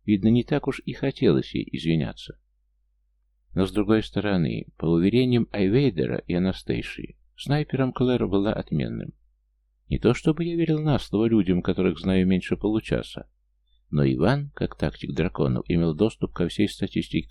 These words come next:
команды. И тут же скинул мне свое и Танино портфолио. Надо сказать, цифры не то чтобы впечатляли. До лидеров топа они не дотягивали,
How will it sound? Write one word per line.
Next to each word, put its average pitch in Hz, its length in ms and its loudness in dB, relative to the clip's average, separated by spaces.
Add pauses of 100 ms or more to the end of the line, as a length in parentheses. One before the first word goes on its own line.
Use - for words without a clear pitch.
команды. 62 520 -2 (800)
И 82 100 -2
тут 110 180 2
же 120 140 0
скинул 95 400 2
мне 64 160 -4
свое 76 340 2
и - 180 -2
Танино 80 400 0
портфолио. 50 680 -6 (600)
Надо 69 180 2
сказать, 67 360 -4
цифры - 380 -2
не 95 160 2
то 107 160 0
чтобы 151 280 -4
впечатляли. - 720 -4 (680)
До 80 140 0
лидеров 107 480 0
топа 120 320 2
они 107 220 0
не 117 120 2
дотягивали, 113 800 -4